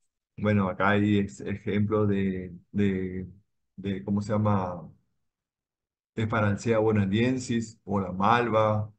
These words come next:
bueno, distintas enredaderas de distintos gé-, de géneros. Eh,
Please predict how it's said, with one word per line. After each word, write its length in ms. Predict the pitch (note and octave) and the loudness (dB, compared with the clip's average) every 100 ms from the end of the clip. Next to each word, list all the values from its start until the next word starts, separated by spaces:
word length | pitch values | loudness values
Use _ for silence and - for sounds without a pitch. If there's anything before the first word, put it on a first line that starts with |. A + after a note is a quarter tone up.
| _ - | _ -2
bueno, 260 | G#2+ G2+ - - _ _ _ _ | 2 2 0 -16 _ _ _ _
distintas 440 | A#2 G#2+ A#2 A2 F#2+ | -4 0 2 4 4
enredaderas 920 | G#2+ G2+ A2+ G#2+ G2 G#2+ B2 A#2+ A2+ | 4 4 4 4 2 4 6 4 4
de 160 | G#2 F#2+ | 0 -2
distintos 600 | G#2+ G2+ A2+ G#2+ G#2+ - | -4 -4 -2 -2 -4 -4
gé-, 140 | G2+ | -2
de 540 | G2+ G2+ G2 G2 F#2+ - | 0 0 -2 -4 -6 -2
géneros. 600 | B2 B2+ A2 A#2 - _ _ _ _ _ _ - | -2 0 0 -2 -6 _ _ _ _ _ _ -2
Eh, 760 | G#2 G#2 G2+ G2 F#2+ F#2 F#2 | 2 4 2 0 -2 -4 -6